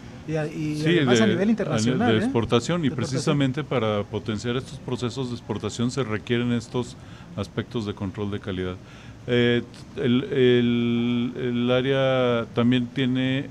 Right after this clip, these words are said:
Speaker 2: eh, un grupo que trabaja aspectos de farmacocinética, ¿verdad? Este, eh, trabajan, eh,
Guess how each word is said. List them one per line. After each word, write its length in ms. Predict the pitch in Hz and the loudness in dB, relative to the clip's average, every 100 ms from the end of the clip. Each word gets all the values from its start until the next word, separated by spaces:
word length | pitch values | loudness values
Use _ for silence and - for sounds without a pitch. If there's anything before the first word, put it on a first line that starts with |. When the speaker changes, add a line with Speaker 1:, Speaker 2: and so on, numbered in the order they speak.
| - | -8
Speaker 2:
eh, 440 | 110 107 104 107 - | -6 -4 -4 -6 -6
un 160 | 113 | -4
grupo 320 | 120 123 127 120 | -2 -2 -4 -8
que 80 | |
trabaja 760 | 117 113 104 107 120 117 117 123 - - - - - | -6 -2 0 -2 -2 -2 -2 -4 -8 -20 -20 -20 -12
aspectos 500 | 110 - 101 - 120 | -10 -6 -8 -4 -2
de 580 | 113 104 98 95 95 95 - | 0 2 2 0 -2 -4 -8
farmacocinética, 1300 | 104 95 98 76 101 95 - 110 117 113 117 127 127 131 - - - - - - | -8 -6 -8 -6 -6 -6 -2 0 0 -2 -6 -2 -2 -4 -18 -20 -20 -20 -14 -6
¿verdad? 360 | 104 104 127 110 | -4 -4 -6 -8
Este, 920 | 98 - - 95 92 92 90 90 87 90 107 | -8 -10 -8 -4 -4 -4 -6 -8 -10 -12 -10
eh, 420 | 95 90 90 90 90 101 98 - | -8 -8 -8 -10 -12 -14 -12 -6
trabajan, 720 | 104 101 113 110 107 95 85 - - - - - | -4 -4 -4 -4 -4 -4 -8 -12 -18 -20 -18 -12
eh, 400 | - 107 101 104 | -6 -4 -4 -4